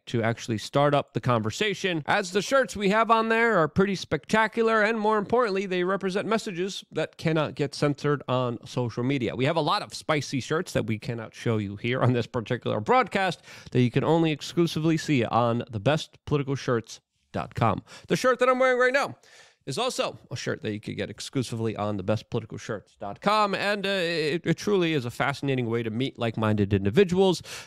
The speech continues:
to actually find people who have shared interest, who think the same way that you do, as building a community, building something larger outside of yourself is more important than ever. Stop focusing on the mindless boob tube entertainment. Stop focusing on, on sports. Start,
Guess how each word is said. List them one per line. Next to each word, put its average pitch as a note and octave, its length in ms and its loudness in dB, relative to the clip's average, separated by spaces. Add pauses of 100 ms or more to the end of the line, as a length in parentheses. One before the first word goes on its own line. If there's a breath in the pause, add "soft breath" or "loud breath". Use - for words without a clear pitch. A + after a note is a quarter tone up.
to C#3+ 180 4
actually D3 400 0
find G3 500 4
people C3+ 300 2
who A#2+ 100 2
have A#2 200 0
shared A#2 300 0
interest, G3 500 0 (220 loud breath)
who B2 100 0
think G#3+ 300 0
the G3 80 -2
same F#3+ 260 0
way F3+ 160 2
that E3+ 160 2
you E3+ 160 0
do, D#3+ 260 2 (180)
as C#3+ 180 -2
building A3 360 4
a G#3+ 60 2
community, D#3+ 560 0
building G3+ 440 4 (140)
something F#3+ 320 -4
larger D3 560 0
outside F#3 440 -6
of D#3+ 100 -8
yourself D#3 480 -4
is A#2+ 180 -6
more F#3 480 0
important D3+ 720 4
than A#2+ 160 2
ever. F3 340 0 (240 loud breath)
Stop - 260 -4
focusing C#3+ 600 0
on A#2 80 2
the A#2 80 0
mindless C3 640 -2
boob C3 400 6
tube D#3 240 4
entertainment. C3+ 440 4
Stop - 220 0
focusing G#3 440 2
on, B2+ 180 0
on C3 140 0
sports. - 320 2 (160)
Start, - 260 -2